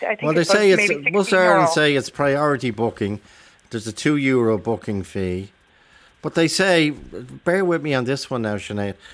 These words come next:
Speaker 2: Priority booking does not mean people with free travel board last. It simply means all customers who have booked in advance board first.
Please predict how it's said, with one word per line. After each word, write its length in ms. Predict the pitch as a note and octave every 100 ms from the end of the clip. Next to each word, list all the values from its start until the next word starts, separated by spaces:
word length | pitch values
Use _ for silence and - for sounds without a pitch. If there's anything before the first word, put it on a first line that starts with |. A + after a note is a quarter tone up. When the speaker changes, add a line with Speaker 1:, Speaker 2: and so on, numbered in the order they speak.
| - _
Speaker 2:
Priority 560 | - F#3 G#3 C4 C4+ B3
booking 460 | F3+ F3 - B2 A#2+
does 200 | D#3 E3
not 240 | D#3 -
mean 480 | C#3+ C3 B2 A#2 A#2+ _ _ _
people 280 | - C#3 A#2+
with 180 | B2 A#2
free 200 | - B2+
travel 420 | A2+ - A#2 G#2 G2
board 440 | - A2+ G#2+ F#2
last. 600 | G#2+ B2 G#2 E2+ - - _ _ _ - _ -
It 120 | B2
simply 380 | - G#3 F#3 E3+
means 460 | D3+ C#3+ C3+ A#2+ - -
all 260 | D#3 E3+
customers 640 | - D#3 C#3 C#3+ B2 A2+
who 260 | - C3+ B2
have 220 | - G#2
booked 300 | C3 B2 -
in 160 | A2+ A#2
advance 520 | G2+ B2+ B2 G2+ -
board 400 | - A2+ A2 F2+
first. 640 | - D#3 A2+ D#2 - -